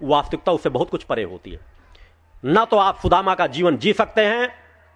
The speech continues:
न वह विचारधारा आपके अंदर आ सकती है, न वह संघर्ष करने की क्षमता आपके अंदर है कि सुदामा जैसा योग्य साधक,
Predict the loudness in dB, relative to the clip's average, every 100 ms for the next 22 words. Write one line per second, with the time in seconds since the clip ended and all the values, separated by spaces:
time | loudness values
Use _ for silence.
0 | _ _ _ _ _ _ _ 0 2 4
1 | 2 0 2 2 2 0 0 0 0 2
2 | 0 2 2 2 -2 2 2 0 -6 -14
3 | -20 -20 -20 -20 -20 _ -14 0 2 4
4 | 2 2 2 2 0 0 -2 -2 -4 2
5 | 0 2 -4 -4 -6 -10 -18 -20 -20 -20
6 | -20 -20 -20 -20 _ -2 0 4 4 4
7 | 2 2 2 -2 4 4 4 2 2 2
8 | 2 0